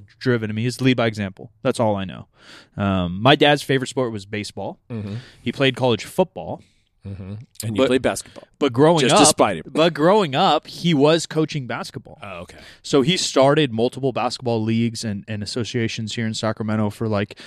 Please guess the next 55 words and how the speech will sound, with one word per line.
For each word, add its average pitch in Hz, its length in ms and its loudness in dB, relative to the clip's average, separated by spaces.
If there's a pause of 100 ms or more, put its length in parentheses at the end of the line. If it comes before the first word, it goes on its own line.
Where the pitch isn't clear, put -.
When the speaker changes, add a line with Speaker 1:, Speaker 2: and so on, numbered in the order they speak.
(180)
Speaker 1:
one 123 260 6
was, 113 140 2
like, 104 140 2
the 104 80 -10
parochial 110 480 2
schools, 110 340 0
like, 107 100 -2
all 110 80 0
the 104 60 0
little 104 160 0
Catholic 107 360 -6
schools. 104 360 -2
He 107 60 -2
Speaker 2:
Mm-hmm. 104 60 -4
Speaker 1:
started, 104 440 -2
um, 90 540 -4 (580)
coaching 139 400 6
and 120 80 2
all 110 100 2
that. 113 140 4
And 113 120 -4
so, 123 120 -2
like, 107 180 2
Speaker 2:
Mm-hmm. 101 100 -12 (200)
Speaker 1:
my 123 80 -4
sister's 120 480 2
in 107 80 -4
second 120 360 -2
or 107 40 0
third 110 320 2
grade, 104 360 0 (260)
wh-, 123 100 -4
whatever 104 320 -2
that 95 140 -4
makes 101 200 -4
me, 107 120 -4
kindergarten 98 560 -4
or, 92 160 -6
or 92 180 -10
younger. 104 480 2 (200)
Speaker 2:
Yeah. 113 120 -4
Speaker 1:
And 123 100 2
so 147 140 4
I'd 127 120 6
go 131 100 6
to 113 40 2
practice 131 440 -2
with 110 80 -4
my 101 100 -6
dad, 98 280 -6
and - 40 -14
I 120 80 0
would 123 80 2
just 113 140 -10
observe. 107 640 -8